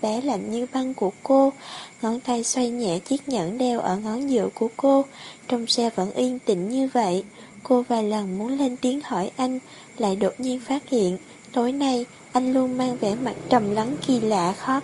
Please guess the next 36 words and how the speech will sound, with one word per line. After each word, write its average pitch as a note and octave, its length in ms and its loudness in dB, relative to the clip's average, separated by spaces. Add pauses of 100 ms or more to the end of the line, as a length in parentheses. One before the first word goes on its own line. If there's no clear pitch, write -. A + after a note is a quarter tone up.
có D4 100 2 (100)
thể G#3 140 -2
dò B3 280 4
la, C4 340 4 (460)
dường G#3 280 2
như B3 200 2
còn G3+ 400 -2
lộ F#3 260 2
ra B3 200 2
luồng A3+ 240 2
hơi C4+ 220 2
lạnh A3+ 320 0
lẽo, G#3+ 320 2 (340)
khiến C4+ 280 -2
người C4+ 200 4
ta A3+ 240 -2
không A#3+ 280 -6
khỏi G3+ 280 0
cảm G3+ 260 -2
thấy C4 200 2
sợ F#3+ 280 2
hãi. G#3+ 380 0 (500)
Vì A#3+ 160 0
vậy, G3+ 340 2 (280)
từ A3 180 4
đầu G3+ 220 6
đến A3 280 2
cuối, B3 300 2 (300)
cô B3 80 8
không B3 300 -2
dám B3+ 280 0
mở A3 180 2
miệng. G#3 360 2 (680)
Chiếc D#4 200 -2
xe C4+ 320 6
Bentley C4+ 480 4